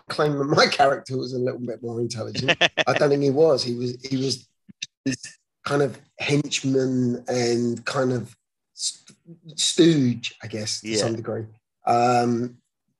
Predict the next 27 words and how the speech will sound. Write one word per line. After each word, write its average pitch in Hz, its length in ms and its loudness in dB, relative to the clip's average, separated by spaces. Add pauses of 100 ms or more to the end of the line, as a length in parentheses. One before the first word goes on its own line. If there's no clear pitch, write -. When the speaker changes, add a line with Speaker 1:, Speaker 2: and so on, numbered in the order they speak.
(500)
Speaker 1:
uh, 117 320 2 (440)
but 165 160 4
Jimmy, 196 200 8
yeah, 165 220 8
was, 131 200 -2
he 160 180 -2
was 143 120 -4
smarter. 110 580 -4
He 107 120 -14
was, 107 120 -10
Speaker 2:
Yeah. - 160 2
Speaker 1:
you 120 60 -2
know, 101 60 -8
he 95 40 -10
was 107 100 -4
sharply 117 500 0
dressed. 110 600 -4
He 110 80 -8
was 107 240 -6 (320)
a 135 40 -2
little 147 160 0
smoother 123 840 2
and 113 120 -4
a 113 40 -4
little 127 240 -4
kind 127 240 -2
of, 110 140 -4